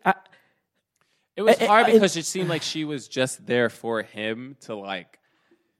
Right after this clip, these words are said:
Speaker 2: to be a sounding board and, and, and
Speaker 1: But then I was like,
Speaker 2: I mean,
Speaker 1: "Why
Speaker 2: her
Speaker 1: have
Speaker 2: big
Speaker 1: her"
Speaker 2: thing was her art, her performance piece.
Speaker 1: Yeah.
Speaker 2: Right? Like, that was important to her.
Speaker 1: But,
Speaker 2: Uh,
Speaker 1: but then I was like, "Why have her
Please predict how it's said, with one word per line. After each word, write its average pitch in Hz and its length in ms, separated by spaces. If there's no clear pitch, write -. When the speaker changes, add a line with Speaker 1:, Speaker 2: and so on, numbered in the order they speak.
Speaker 2:
to 107 120
be 113 320
a 101 60
sounding 113 480
board 120 360
and, 107 300
and, 107 240
and 104 280
Speaker 1:
But 208 140
then 285 160
I 285 80
was 269 180
like, 226 80
Speaker 2:
I - 40
mean, 151 100
Speaker 1:
"Why 202 80
Speaker 2:
her 262 60
Speaker 1:
have 262 200
Speaker 2:
big 226 120
Speaker 1:
her" 220 100
Speaker 2:
thing 156 260
was 135 280
her 123 300
art, 123 260
her 107 520
performance 123 540
piece. 170 500
Speaker 1:
Yeah. 107 320
Speaker 2:
Right? 120 320
Like, 110 160
that 113 140
was 117 160
important 110 580
to 120 220
her. 123 420
Speaker 1:
But, 107 100
Speaker 2:
Uh, 101 280
Speaker 1:
but - 100
then 226 120
I 262 60
was 254 120
like, 202 100
"Why 156 400
have 190 240
her 170 380